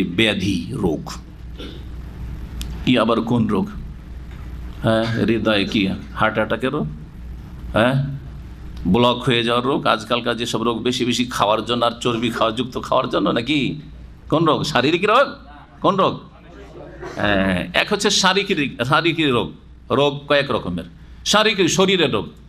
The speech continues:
তাই না? আর একটা আজকালকার ভাষায় বলা হচ্ছে মানসিক রোগ, মানে টেনশন, দুশ্চিন্তা। হ্যাঁ, শরীর সব ভালো আছে, কিন্তু চিন্তার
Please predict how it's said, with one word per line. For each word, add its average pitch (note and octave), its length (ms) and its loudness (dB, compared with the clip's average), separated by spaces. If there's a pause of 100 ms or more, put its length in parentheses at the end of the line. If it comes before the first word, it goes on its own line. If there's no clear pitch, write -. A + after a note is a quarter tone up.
(140)
তাই D3+ 140 4
না? F#3+ 120 6 (840)
আর E3+ 160 6
একটা F3 200 2
আজকালকার E3+ 440 4
ভাষায় E3+ 280 2
বলা E3+ 140 4
হচ্ছে E3+ 200 -2
মানসিক F3+ 540 6
রোগ, B2 220 2
মানে C#3+ 240 4 (920)
টেনশন, C#3+ 520 4
দুশ্চিন্তা। D3 640 2
হ্যাঁ, C#3 240 4 (520)
শরীর A#3 300 4
সব B3 200 4
ভালো A3+ 200 4
আছে, D#3+ 220 2
কিন্তু G3+ 220 -2 (100)
চিন্তার A#3 960 0